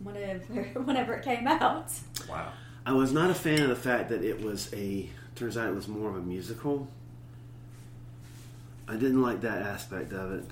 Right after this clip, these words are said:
Speaker 3: I did like Nightmare on Elm Street 'cause I loved the macabre, especially Tim Burton stuff. Uh, and even though he wasn't the director, he was just a producer.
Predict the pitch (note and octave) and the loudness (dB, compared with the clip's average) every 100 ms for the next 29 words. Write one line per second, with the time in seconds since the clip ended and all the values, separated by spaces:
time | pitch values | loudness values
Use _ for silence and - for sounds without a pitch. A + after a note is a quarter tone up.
0 | - - - - - - - - - D3 | -12 -14 -14 -14 -14 -14 -14 -12 -2 4
1 | A3+ A#3 D3 A2+ A#2+ A#2 A#2 A2+ A#2+ B2+ | 8 12 10 10 6 6 6 6 6 4
2 | - F#2 F#2+ B2 A2 A#2 B2+ G2 G2 F#2 | 2 -2 0 2 4 6 4 2 -2 -4
3 | - A2 G2 F2+ F#2+ F#2+ B2+ A#2 F2+ - | 0 2 2 0 -2 -2 -2 -2 -4 -2
4 | G#2 F2+ G#2 - - C#2+ - - - - | 0 2 2 0 -6 -10 -10 -12 -14 -14
5 | - - - - - - - - - - | -14 -14 -14 -14 -14 -16 -16 -14 -12 -4
6 | G#2+ G2+ A2+ A#2+ B2 A#2 A2 F#2+ A2 A2 | 0 6 10 12 12 10 6 4 4 4
7 | G2+ G2 F2 F#2 G#2+ - F#2 G2 G2+ F2+ | 4 0 0 0 2 0 -2 -2 -2 -4
8 | - G2 - - E2+ G2+ F#2 F2 | -6 -8 -8 -6 -2 0 -2 -4